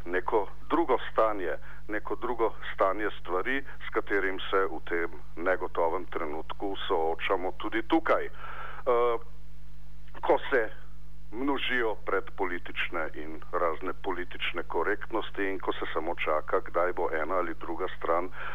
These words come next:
prestopila rob. Kar se tiče prestopanja roba, je tako imenovana politična korektnost seveda včeraj v Ljubljani, eh, dosegla svoj namen in tudi pokazala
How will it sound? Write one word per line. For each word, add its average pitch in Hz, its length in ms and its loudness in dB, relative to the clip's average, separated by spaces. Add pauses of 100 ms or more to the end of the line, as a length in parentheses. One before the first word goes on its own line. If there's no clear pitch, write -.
(140)
prestopila 113 680 2
rob. 127 340 2
Kar 113 260 2
se 110 80 0
tiče 117 340 0
prestopanja 110 840 2
roba, 110 340 2
je 95 140 2
tako 110 280 0
imenovana 101 440 2
politična 101 720 0
korektnost - 760 0 (560)
seveda 101 480 4 (680)
včeraj 98 1160 2
v 107 180 -2
Ljubljani, 107 600 2
eh, 87 80 -4 (500)
dosegla 127 540 0 (100)
svoj 123 220 2
namen 120 480 0
in 135 220 0
tudi 101 300 -2
pokazala 87 800 0